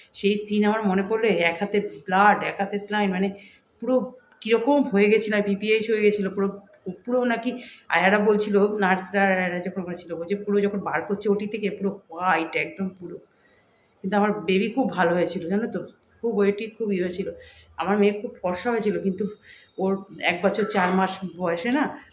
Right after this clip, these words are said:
ওর একটা, উম, ইনফেকশন হয়েছিল, তখন ও নার্সিং হোমে অ্যাডমিট ছিল। তখন ওর চোদ্দোটা ইঞ্জেকশন দিতে হয়।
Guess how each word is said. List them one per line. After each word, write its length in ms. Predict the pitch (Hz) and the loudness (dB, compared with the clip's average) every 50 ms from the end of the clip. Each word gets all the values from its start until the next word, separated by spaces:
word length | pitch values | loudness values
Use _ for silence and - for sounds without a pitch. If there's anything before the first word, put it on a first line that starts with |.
| _ - | _ -8
ওর 120 | 180 180 | -6 -2
একটা, 320 | 180 175 175 - 196 170 165 | -2 -2 0 2 2 2 2
উম, 240 | 170 160 156 156 - - | 0 -2 -2 -4 -6 -4
ইনফেকশন 1080 | - 190 190 185 175 185 196 196 - - - 196 185 180 180 180 - - 202 196 196 | -2 0 2 2 0 0 -4 -6 -6 -6 -4 -2 -2 -2 -2 -4 -4 -2 0 2 2
হয়েছিল, 760 | 190 190 180 180 180 - - 190 - - - 170 202 254 247 | 2 0 -2 -2 -6 -8 -10 -12 -10 -8 -6 -2 -2 -2 -2
তখন 260 | - 185 - 190 180 | -2 -4 -4 -2 -2
ও 40 | 170 | -2
নার্সিং 340 | 170 170 165 165 - - 185 | -2 -2 -4 -6 -4 -4 -2
হোমে 140 | 180 175 180 | -2 0 0
অ্যাডমিট 280 | 165 151 151 160 165 160 - | -2 -2 -2 -4 -6 -8 -8
ছিল। 200 | - 147 160 160 - - - - - - - | -10 -10 -10 -10 -10 -14 -20 -20 -20 -16 -14
তখন 220 | 175 - 190 190 | -8 -4 -2 -2
ওর 80 | 185 190 | -2 0
চোদ্দোটা 420 | - 208 202 185 - 226 208 226 | 2 2 2 2 2 0 2 2
ইঞ্জেকশন 520 | 226 208 190 180 190 185 - - 202 185 180 | 4 4 4 4 2 0 0 0 0 2 2
দিতে 220 | 180 165 - 170 | 0 -2 -4 -4
হয়। 120 | 165 147 | -4 -6